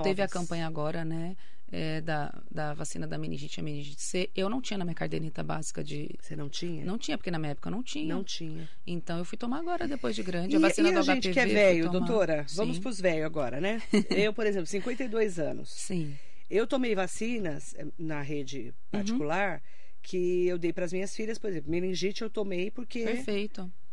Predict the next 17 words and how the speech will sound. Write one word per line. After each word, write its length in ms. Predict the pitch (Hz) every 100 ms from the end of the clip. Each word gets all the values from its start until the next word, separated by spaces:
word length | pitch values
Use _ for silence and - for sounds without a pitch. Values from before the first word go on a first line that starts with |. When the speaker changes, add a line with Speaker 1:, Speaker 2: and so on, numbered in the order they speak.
| - - - -
Speaker 2:
eh, 100 | 160
as 40 | 175
minhas 180 | 175
filhas 220 | - 165 160
foram 160 | 180
tomar, 240 | 170 190 190
eu 60 |
tomei 260 | 202 214 226
junto. 380 | 214 147 - -
Speaker 1:
Sim. 300 | - 175 202 - - -
Speaker 2:
Mas 180 | - 190
o 40 |
que 100 | 220
que 120 | 269 285
a 120 | 247
gente 180 | 208 -
tem, 240 | 208 160